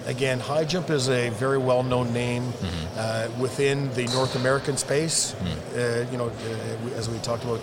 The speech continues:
Speaker 1: uh, they're a top three, uh, best-in-class, uh, W M S.
Speaker 2: Right.
Speaker 1: Here, well, uh, you know, a household name, whereas in Europe, HighJump is not all that well known, but Inconso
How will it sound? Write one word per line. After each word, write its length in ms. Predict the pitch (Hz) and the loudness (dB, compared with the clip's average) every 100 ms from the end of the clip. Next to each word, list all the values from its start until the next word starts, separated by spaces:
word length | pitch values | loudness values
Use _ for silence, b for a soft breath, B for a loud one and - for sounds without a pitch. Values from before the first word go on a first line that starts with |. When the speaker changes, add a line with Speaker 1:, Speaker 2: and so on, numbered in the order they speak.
| - | -4
Speaker 1:
uh, 220 | 110 110 | -4 -2
they're 140 | 117 117 | 0 0
a 60 | |
top 260 | - 127 120 | 2 0 0
three, 420 | - 127 131 143 151 B B - - | -4 -2 0 0 -2 B B -8 -2
uh, 280 | 117 117 113 107 | 0 0 0 0
best-in-class, 800 | 123 131 110 123 123 123 120 - 117 | -2 -2 -4 0 2 4 2 0 -2
uh, 80 | 120 | 0
W 280 | 123 127 123 | 0 2 0
M 100 | 117 | 2
S. 360 | 104 - - - | 0 0 -2 0
Speaker 2:
Right. 180 | 85 78 - - - | 2 2 -2 -10 -6
Speaker 1:
Here, 460 | 123 135 143 143 147 - - - 131 | 2 4 6 4 0 -4 -8 -6 -2
well, 360 | 123 135 139 131 120 | 4 6 6 4 0
uh, 100 | 123 123 | 0 0
you 60 | 127 | 0
know, 80 | |
a 40 | 120 | 2
household 440 | 104 139 - 143 | 2 2 2 2
name, 280 | 127 131 135 131 - | 2 0 0 -2 -4
whereas 340 | 131 131 131 131 | 0 2 2 0
in 140 | 127 | 0
Europe, 360 | 135 147 135 - - B B B - | 4 4 4 2 -6 B B B -8
HighJump 420 | - 127 127 135 127 | -4 -2 0 0 0
is 160 | 113 | -2
not 260 | 123 147 165 | 2 2 4
all 160 | 147 127 | 4 6
that 200 | 127 120 | 4 4
well 180 | 120 | 2
known, 320 | 113 117 127 127 | 2 2 2 4
but 220 | 123 131 - - 120 | 4 2 0 -8 -6
Inconso 760 | 120 117 139 139 - 139 | -6 -2 0 2 2 2